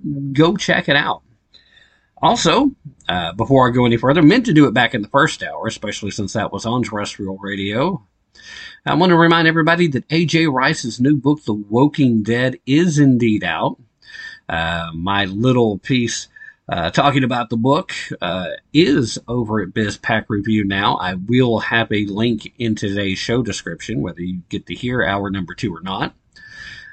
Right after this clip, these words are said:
And, uh, you know, just, uh,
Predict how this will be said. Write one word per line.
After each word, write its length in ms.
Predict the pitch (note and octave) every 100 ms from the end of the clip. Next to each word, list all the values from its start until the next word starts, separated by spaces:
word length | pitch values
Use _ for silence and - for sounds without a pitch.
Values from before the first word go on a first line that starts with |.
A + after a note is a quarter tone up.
| _
And, 420 | - G2 G#2 G#2+ A2
uh, 300 | G#2+ G#2+ A2 - - - _
you 100 | -
know, 240 | - G2+ C3+
just, 320 | C#3+ F#3 -
uh, 180 | E4